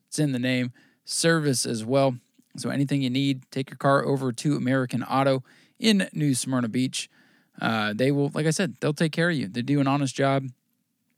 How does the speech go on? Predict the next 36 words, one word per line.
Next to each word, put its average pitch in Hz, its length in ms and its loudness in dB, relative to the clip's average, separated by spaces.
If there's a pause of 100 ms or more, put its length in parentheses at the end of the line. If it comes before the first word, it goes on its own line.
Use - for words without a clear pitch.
(120)
And 135 80 -2
again, 147 200 2
we 139 80 2
gotta 139 160 4
thank 135 240 0
E 147 100 0
J 131 320 2 (420)
for 131 180 -4
coming 139 200 0
on 131 140 0
board 131 240 0
with 117 100 -8
the 117 140 -2
Superstock 143 560 2
class, 120 320 2
bringing 143 280 2
back 120 360 -2
the 107 260 -6 (100)
Dash 120 360 -2
for 104 140 -8
Cash. - 600 -2 (600)
And, 95 420 -6
um, 90 300 -4
you 165 100 -2
know, 185 140 4
if 160 180 -4
you 147 100 0
can, 180 460 2 (840)
uh, 147 80 0
one 147 240 2
of 180 80 2
the 151 60 2
big 160 240 0
things 175 380 0
that, 147 280 -2
uh, 135 180 4